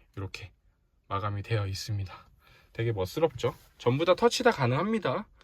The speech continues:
터치 다 가능하기 때문에, 어, 조작이, 이렇게 아이드라이브 컨트롤러에 대한 조작이 어려우신 분들은 직접 터치하셔가지고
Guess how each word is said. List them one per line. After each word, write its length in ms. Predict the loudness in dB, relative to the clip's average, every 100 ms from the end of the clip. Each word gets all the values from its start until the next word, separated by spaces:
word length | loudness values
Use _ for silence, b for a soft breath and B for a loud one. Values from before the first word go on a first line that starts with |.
| b b
터치 240 | -4 -2 0
다 100 | -2
가능하기 440 | 0 -2 -2 -4
때문에, 520 | -6 -4 -2 -2 -2 -4 B B B B -6
어, 140 | -4
조작이, 320 | 0 2 2
이렇게 460 | 0 -4 -4 -2 0
아이드라이브 420 | 2 2 2 0
컨트롤러에 540 | -4 -6 -4 -2 -2 -2
대한 160 | -4
조작이 320 | -2 -2 0
어려우신 480 | 0 0 -2 -4 -4
분들은 480 | -4 -2 0 0 0
직접 380 | -6 -6 -4 -4
터치하셔가지고 960 | -6 -2 -2 0 4 4 4 0 -2